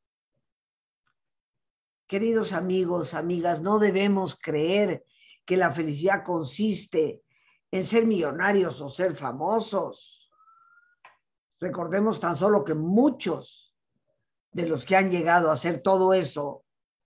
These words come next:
no siempre han sido muy felices. Terminan casi con vidas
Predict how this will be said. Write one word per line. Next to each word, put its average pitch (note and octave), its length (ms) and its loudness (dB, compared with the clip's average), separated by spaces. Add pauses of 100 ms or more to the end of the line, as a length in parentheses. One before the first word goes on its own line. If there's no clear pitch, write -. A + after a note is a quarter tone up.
(600)
no F#3+ 180 0
siempre F#3+ 420 0
han D#3+ 100 0
sido E3 300 0
muy E3+ 200 0
felices. D3+ 920 -6 (760)
Terminan E3+ 520 -2
casi F3 400 -4
con C3+ 320 -10
vidas E3+ 560 -4